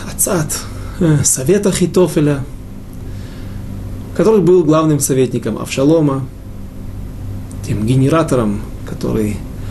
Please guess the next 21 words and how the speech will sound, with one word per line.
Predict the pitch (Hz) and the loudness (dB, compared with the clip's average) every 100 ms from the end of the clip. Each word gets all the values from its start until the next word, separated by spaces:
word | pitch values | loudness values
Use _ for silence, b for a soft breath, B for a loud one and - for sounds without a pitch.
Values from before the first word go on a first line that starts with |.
| B B B | B B B
двигал | - 147 160 143 123 107 - - - - - - B B B B B - | 2 4 4 4 2 0 -6 -8 -8 -8 -8 -8 B B B B B -2
и | - 113 | 0 0
приводил | - 120 123 156 | 2 2 4 4
в | 143 | 4
движение | 135 139 135 135 123 113 | 2 4 4 4 2 2
весь | 113 107 - 98 | 2 0 -2 -2
бунт | 131 147 120 - | 2 2 0 -4
Авшалома, | - - - 175 165 156 147 - - - - B B B B B - | -6 0 4 4 4 4 0 -4 -12 -10 -10 B B B B B -6
главный | - 120 117 - | -2 0 0 0
советник | 123 117 101 104 | 2 0 0 -4
в | - | 0
прошлом | 139 131 131 104 - | 2 2 0 -2 -2
Давида, | 135 139 180 165 156 151 - - - - - - - - - B B B B | 0 4 4 4 4 2 -2 -10 -12 -12 -12 -12 -12 -10 -10 B B B B
великий | - 220 - 165 | 2 4 4 4
нечестивец, | 143 - 127 247 214 180 - | 2 2 0 2 4 4 2
об | 143 | 0
этом | 127 - 117 | -2 -2 0
мы | |
будем | 139 196 170 | 2 2 4
говорить | 151 151 143 | 4 4 2
еще | 135 - 127 | 0 0 0